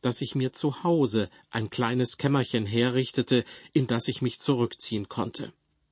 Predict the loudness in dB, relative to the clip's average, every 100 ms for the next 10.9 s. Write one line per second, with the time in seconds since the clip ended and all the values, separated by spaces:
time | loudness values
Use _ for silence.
0 | _ _ -8 -4 -4 -2 -4 -4 0 0
1 | 0 -4 -4 -2 0 2 0 -2 0 2
2 | 0 -4 -20 -20 -4 -2 0 -2 -2 -2
3 | -4 -2 0 2 2 0 0 0 0 2
4 | 2 0 0 0 0 -6 _ _ -2 0
5 | 2 0 2 2 0 -4 -14 -20 _ _
6 | 2 2 -2 -2 -2 2 0 0 -4 -6
7 | -4 2 6 6 2 -4 -20 _ -6 -2
8 | -2 -2 -2 2 2 2 0 0 0 -2
9 | -4 _ _ -8 -8 2 2 2 0 -2
10 | -2 _ -20 -20 -4 -2 2 2 0